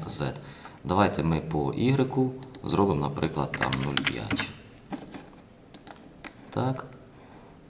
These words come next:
А по іксу давайте збільшимо. Там, наприклад, один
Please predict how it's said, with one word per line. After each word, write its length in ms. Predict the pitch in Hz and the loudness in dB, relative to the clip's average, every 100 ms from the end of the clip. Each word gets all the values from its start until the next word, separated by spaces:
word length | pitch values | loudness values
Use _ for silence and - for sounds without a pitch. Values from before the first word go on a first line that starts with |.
| - | -10
А 140 | - 82 | 0 0
по 180 | - 76 | 2 0
іксу 320 | 76 - 120 | 4 4 4
давайте 380 | 85 76 78 69 | 4 2 0 -2
збільшимо. 600 | - 76 71 - - - - - - - - - - - - - - - - - - - | -2 -2 0 0 -2 -4 -8 -14 -18 -20 -20 -20 -20 -16 -16 -18 -20 -20 -20 -20 -20 -10
Там, 180 | 50 55 | -6 -4
наприклад, 460 | 67 - - - - - - - - | -4 -6 -6 -6 -6 -12 -14 -10 -8
один 180 | - | -2